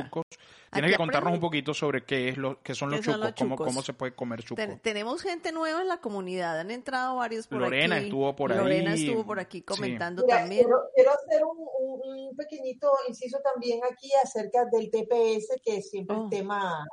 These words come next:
Speaker 3: eh, recurrente entre nosotros, el
Speaker 2: Ujú.
Speaker 3: T P S para los venezolanos. Eh, señores, ya estadísticamente han subido un poquitito más los aplicantes,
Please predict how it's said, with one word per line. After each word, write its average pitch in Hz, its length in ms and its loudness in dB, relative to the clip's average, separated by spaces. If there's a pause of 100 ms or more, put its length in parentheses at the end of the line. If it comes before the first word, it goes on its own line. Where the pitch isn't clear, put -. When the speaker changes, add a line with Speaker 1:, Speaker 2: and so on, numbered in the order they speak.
(100)
Speaker 3:
eh, 175 200 0
recurrente 196 600 -4
entre 220 240 -6
nosotros, 277 600 2
el 214 100 -4
Speaker 2:
Ujú. 440 120 -6
Speaker 3:
T - 60 -6
P 415 140 -2
S 226 180 -4
para 208 260 -2
los 190 240 -2
venezolanos. 508 840 -2 (560)
Eh, 214 500 4
señores, 240 540 2
ya 202 320 6
estadísticamente 226 1040 0
han 214 320 0
subido 247 480 -6
un 247 80 -8
poquitito 233 580 0
más 233 180 -2
los 226 160 -2
aplicantes, 240 680 0